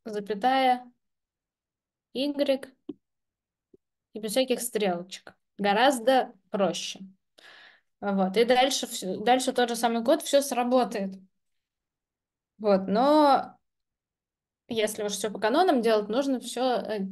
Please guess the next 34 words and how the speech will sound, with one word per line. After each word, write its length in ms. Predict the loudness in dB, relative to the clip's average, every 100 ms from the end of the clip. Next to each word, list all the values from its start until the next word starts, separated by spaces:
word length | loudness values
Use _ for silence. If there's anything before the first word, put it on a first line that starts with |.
| -12
стро-, 500 | -18 -10 -6 -4 -6
вот, 260 | -4 -6 -4
э, 380 | -2 -2 -4 -8 -12 -20 _ _ _ _ _ -20 _
в 40 |
концепции 460 | -6 0 0 0 -6
строгой 420 | 0 0 2 0
типизации 520 | -2 2 4 4 2
делать. 360 | 2 2 0 -2
То 80 | -4
есть, 100 | -2
когда 280 | -4 -2 -2
мы 240 | -2 -6 -10 -20 -20 _ _ -12
говорим, 400 | -4 0 0 0
что 180 | -2
есть 280 | 0 2 0
какая-то 440 | -2 -2 -2 -4 -4
переменная, 640 | -2 -2 0 2 4 2
мы 240 | 0 0 0
говорим, 300 | 0 0 0
какого 320 | -2 -2 0
она 200 | 0 -2
типа. 640 | -4 -2 0 0 -6 -8 _ _ _ -16
То 80 | -12
есть 120 | -4
мы 60 | 0
говорим, 200 | 0 0
что 160 | 0
x, 180 | -2 -2
y — 260 | -2 0 0
это 140 | -2 -2
будут 280 | 0 -2 0
целые 420 | 0 2 2 0
числа. 460 | -4 -6 -4 -6 -8 -14 _ _ -16 -16 _ _ _ _ _ _ -14
Вот. 340 | -2 -2 -2